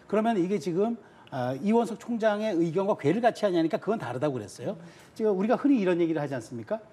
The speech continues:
기자는 기사로 이야기를 하고 검사는 공소장으로 얘기하고 판사는 판결문으로 이야기한다. 즉 다시 말하면 수사했으니 장소의 논란은 뭐 뒤로 하고 수사했으니 자 그렇다면 얼만큼 검찰이 공정하고 신속한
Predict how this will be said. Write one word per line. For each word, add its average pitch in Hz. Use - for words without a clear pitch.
기자는 202
기사로 170
이야기를 123
하고 170
검사는 170
공소장으로 151
얘기하고 127
판사는 196
판결문으로 247
이야기한다. 110
즉 269
다시 123
말하면 175
수사했으니 240
장소의 190
논란은 175
뭐 147
뒤로 175
하고 151
수사했으니 240
자 196
그렇다면 196
얼만큼 214
검찰이 180
공정하고 190
신속한 254